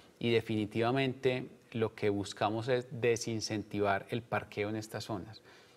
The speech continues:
Entonces seguramente por eso se, se hace un cobro, seguramente por eso lo que estamos haciendo es un tema de control, siendo conscientes que, como lo decía ahorita el profesor Iván, eh, en muchas partes del mundo,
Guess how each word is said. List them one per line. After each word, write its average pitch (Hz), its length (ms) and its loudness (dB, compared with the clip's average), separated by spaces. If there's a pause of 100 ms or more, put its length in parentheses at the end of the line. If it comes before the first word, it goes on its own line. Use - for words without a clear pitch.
(140)
Entonces 113 300 2
seguramente 113 460 0
por 104 200 0
eso 104 180 0
se, 98 280 0
se 104 160 0
hace 101 160 -2
un 110 80 -4
cobro, 123 400 2
seguramente 110 500 -2
por 98 220 -2
eso 107 260 -4 (360)
lo 110 120 2
que - 80 -2
estamos 101 340 -2
haciendo 107 680 2
es 110 340 4
un 120 160 -6
tema 117 240 0
de 110 60 -2
control, 131 360 0 (320)
siendo 139 520 0
conscientes 127 580 -4
que, - 100 -10
como 107 220 -4
lo 104 80 2
decía 104 240 2
ahorita 120 240 0
el 113 60 -6
profesor 101 420 -4
Iván, 120 320 -4 (640)
eh, 101 320 0
en 110 360 0
muchas 120 300 -2
partes 135 320 0
del 104 160 0
mundo, 107 460 -2